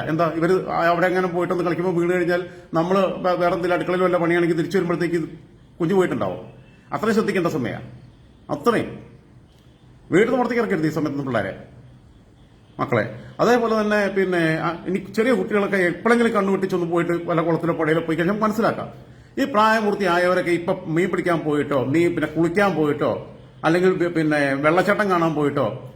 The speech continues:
വെള്ളം പൊങ്ങി വരുന്നത് കാണാൻ പോയിട്ടോ, വെള്ളത്തിൽ പോയി അവനെ ഒന്ന് രക്ഷപ്പെടുത്താൻ വേണ്ടിയിട്ട് അവന്റെ വീട്ടുകാർ പണിഞ്ഞു വന്ന് വേണമെങ്കിൽ രക്ഷപ്പെടുത്തട്ടെ,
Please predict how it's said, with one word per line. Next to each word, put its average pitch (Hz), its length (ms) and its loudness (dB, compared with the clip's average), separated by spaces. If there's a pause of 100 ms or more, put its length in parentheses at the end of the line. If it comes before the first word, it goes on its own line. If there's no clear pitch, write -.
(160)
വെള്ളം 175 220 2
പൊങ്ങി 185 220 2
വരുന്നത് 185 260 2
കാണാൻ 160 240 2
പോയിട്ടോ, 156 180 2
വെള്ളത്തിൽ 175 360 2
പോയി 160 160 0
അവനെ 190 240 2
ഒന്ന് 196 120 0
രക്ഷപ്പെടുത്താൻ 170 640 0
വേണ്ടിയിട്ട് 165 400 0
അവന്റെ 165 220 2
വീട്ടുകാർ 190 340 2
പണിഞ്ഞു 160 220 2
വന്ന് 156 160 0
വേണമെങ്കിൽ 165 360 0
രക്ഷപ്പെടുത്തട്ടെ, 143 580 -4